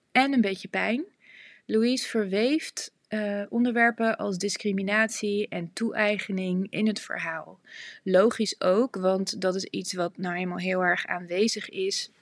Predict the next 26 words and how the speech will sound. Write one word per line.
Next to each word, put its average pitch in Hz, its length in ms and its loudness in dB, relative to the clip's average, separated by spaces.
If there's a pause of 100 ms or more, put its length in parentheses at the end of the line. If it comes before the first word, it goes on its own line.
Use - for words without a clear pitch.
(140)
eh, 98 300 -6
voor 196 340 -4
de 190 100 -8
Native 180 440 -6
American 180 720 -6 (140)
community. 190 720 -4 (760)
En, 196 600 2
ehm, 185 540 -8 (440)
dat 208 280 0
heeft 214 300 4
ze, 208 480 6
denk 226 160 0
ik, 233 80 -4
op 247 100 -2
een 220 80 -6
hele 208 240 -2
mooie 196 380 -2
manier 185 540 0
gedaan. 175 680 0
Zo - 160 -8
is 202 200 -6
de 170 100 -10
spokende 208 600 -2
vaste 196 380 -2
klant, 196 480 -4
Flora, 202 680 0